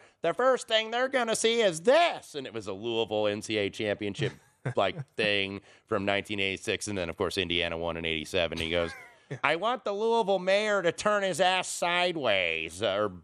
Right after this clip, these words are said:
Speaker 1: Knight had some kind of smart remark for the Louisville
Speaker 2: Oh, 'cause of
Speaker 1: mayor.
Speaker 2: course he did. <laughs>
Speaker 1: Yes,
Speaker 2: Of
Speaker 1: yes.
Speaker 2: course
Speaker 1: Knight,
Speaker 2: he did.
Speaker 1: Knight wasn't gonna let that go.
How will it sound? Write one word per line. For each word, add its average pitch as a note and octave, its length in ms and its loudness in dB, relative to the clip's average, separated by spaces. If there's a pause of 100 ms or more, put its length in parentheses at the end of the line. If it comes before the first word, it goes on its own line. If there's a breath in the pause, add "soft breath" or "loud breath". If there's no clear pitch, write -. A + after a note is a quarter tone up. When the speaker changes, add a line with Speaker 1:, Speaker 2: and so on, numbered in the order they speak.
(160)
Speaker 1:
Knight C3+ 360 0
had A2+ 200 -2
some F#2+ 200 -6
kind E2+ 180 -4
of C#2 80 -8
smart F2+ 420 -6
remark C2+ 460 -6 (420)
for A#2 100 0
the F2+ 160 0
Louisville E2+ 340 0
Speaker 2:
Oh, E2 40 0
'cause E2+ 160 -4
of D#2 60 0
Speaker 1:
mayor. D2+ 140 -2
Speaker 2:
course A3 220 -4
he B2 100 -10
did. F#2+ 300 -14
<laughs> - 80 -16
Speaker 1:
Yes, - 280 -2
Speaker 2:
Of F#3 160 -6 (140)
Speaker 1:
yes. A2+ 200 0
Speaker 2:
course B2+ 120 -6
Speaker 1:
Knight, D#3+ 120 2
Speaker 2:
he E3+ 40 0
did. E3 60 -6
Speaker 1:
Knight F#3+ 180 0
wasn't F#3 200 -2
gonna C#3+ 140 0
let C#3 200 0
that C3+ 240 2
go. E2 260 -2